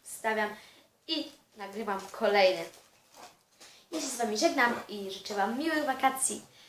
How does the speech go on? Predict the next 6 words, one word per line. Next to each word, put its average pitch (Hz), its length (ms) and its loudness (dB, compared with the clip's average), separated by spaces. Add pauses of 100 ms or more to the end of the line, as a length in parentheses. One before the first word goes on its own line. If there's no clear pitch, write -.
(200)
Oczywiście 285 800 2 (540)
nie 220 140 -14
zapomnijcie 220 560 -8
zas-, - 720 -16
zasubskrybować 233 1120 4
kanał, 262 340 2